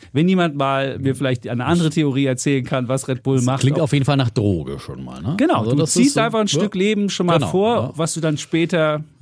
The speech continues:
Speaker 1: weg hast.
Speaker 2: Koks für Arme sozusagen.
Speaker 1: So ist es.
Speaker 2: Ja.
Speaker 1: Und, äh, auf jeden Fall, das fiel mir am schwersten und, äh,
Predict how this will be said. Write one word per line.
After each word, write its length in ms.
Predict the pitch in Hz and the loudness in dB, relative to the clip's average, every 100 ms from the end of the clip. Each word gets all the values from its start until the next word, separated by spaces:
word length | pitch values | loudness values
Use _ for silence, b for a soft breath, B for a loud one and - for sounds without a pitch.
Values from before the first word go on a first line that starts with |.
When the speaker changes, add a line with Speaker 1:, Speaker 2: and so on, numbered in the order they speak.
| 123 - _ - | -20 -20 _ -4
Speaker 1:
weg 240 | 123 - | -4 -6
hast. 160 | 101 - | -8 -2
Speaker 2:
Koks 240 | 131 - | -2 -2
für 160 | 143 156 | -4 -2
Arme 280 | - 151 67 | -4 -4 -8
sozusagen. 380 | - - 113 | -12 -10 -6
Speaker 1:
So 140 | 190 196 | -4 -4
ist 140 | 190 | -8
es. 120 | - | -10
Speaker 2:
Ja. 160 | 139 180 - | -10 -10 -8
Speaker 1:
Und, 280 | 113 113 | -8 -6
äh, 120 | 127 127 | -4 -2
auf 120 | 131 | 0
jeden 140 | 180 | 0
Fall, 200 | 185 170 | 0 0
das 180 | 165 - | -2 -6
fiel 220 | - 175 | -4 0
mir 100 | 160 | 0
am 80 | 139 | 0
schwersten 580 | - 135 156 - 151 139 | -2 -4 -4 -4 -6 -6
und, 320 | 123 127 - | -8 -10 -10
äh, 120 | 113 | -10